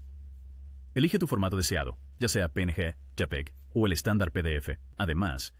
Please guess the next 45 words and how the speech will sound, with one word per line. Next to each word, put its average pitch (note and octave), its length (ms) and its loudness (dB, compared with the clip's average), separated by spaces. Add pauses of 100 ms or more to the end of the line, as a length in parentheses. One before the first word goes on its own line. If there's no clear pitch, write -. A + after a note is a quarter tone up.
puedes F3+ 320 2
especificar E2+ 760 0
qué - 180 2
páginas B2+ 460 2
te A2 80 -2
gustaría D#2 500 0
descargar. D2 540 -2 (440)
Una E3+ 180 6
vez D#3 180 2
que C3 80 2
se G#2 140 0
complete F#2 460 2
la G2 100 4
descarga, D2+ 560 0 (240)
abre C#3+ 260 0
el B2+ 120 2
archivo E2+ 420 2
para D2 180 0
ver C#2+ 220 -2
tu D#2 160 -2
P G#2+ 140 2
D F#2 200 2
F G2 240 0
editado G2+ 540 0
con E2 240 2
todos C3 320 0
los A2+ 160 0
cambios F2 280 0
que - 120 0
implementaste. D2+ 720 -2 (440)
Para D#2+ 200 2
más G2 280 2
ideas E2+ 360 2
y - 20 -4
consejos, E2 640 -2 (220)
recuerda A#2 500 0
revisar G2 460 2
los F2+ 160 0
enlaces F2+ 440 0
proporcionados D#2+ 800 0
en F#2+ 60 2
la E2+ 100 2
descripción E2 580 0
de G2 100 4
abajo. C#2+ 420 -2